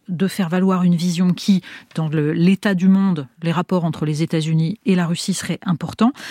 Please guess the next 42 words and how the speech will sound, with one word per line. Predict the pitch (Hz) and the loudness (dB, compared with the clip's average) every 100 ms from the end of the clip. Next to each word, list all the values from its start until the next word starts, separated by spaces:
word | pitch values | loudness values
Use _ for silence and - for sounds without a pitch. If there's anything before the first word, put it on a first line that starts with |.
| - | -10
Je | - | -2
termine | 247 277 311 | 2 2 0
par | 233 214 | 0 2
un | 208 | 2
chiffre | - 220 214 - 143 | 2 0 0 -6 -10
pour | - 175 | -6 -4
dire | 180 185 | 0 -2
aussi | 180 214 | -2 0
le, | 202 175 | 0 0
quel | - 180 | 0 0
est | |
le | 190 | 0
bilan. | 156 151 175 170 170 _ _ - - - - - - - - | 0 2 2 2 0 _ _ -20 -20 -18 -18 -18 -20 -20 -4
Euh, | 185 180 | 0 0
en | - 208 | 4 4
deux | 233 | 4
mille | 285 294 | 2 2
vingt-quatre, | 240 214 220 220 - - 294 - | 4 2 2 -2 -4 -4 -4 -4
il | 180 | -2
y | |
a | 196 | 2
eu | 220 269 - _ _ | 2 2 -4 _ _
quatre | 285 294 - | -4 -2 0
virgule | 202 220 196 214 | 2 4 4 4
deux | 185 233 | 4 4
millions | 208 233 233 226 240 277 320 - | 6 6 6 6 4 2 -4 -4
de | 170 190 | 0 2
brevets | 180 214 196 226 240 | 2 2 2 0 -2
déposés | 160 196 208 185 190 180 - _ - | 0 2 2 2 0 -2 -8 _ -6
dans | 175 | -4
le | 151 | 0
monde. | 151 160 147 - _ _ _ - | 0 -2 -6 -12 _ _ _ 2
Un | 277 | 2
virgule | 262 233 233 | 2 2 2
cinq | - 226 | 2 4
million | 220 208 233 | 4 4 4
de | 208 | 4
la | 180 | 2
part | 233 226 | 0 0
de | 170 | 0
la | 151 | -2
Chine. | - 180 147 | 2 2 2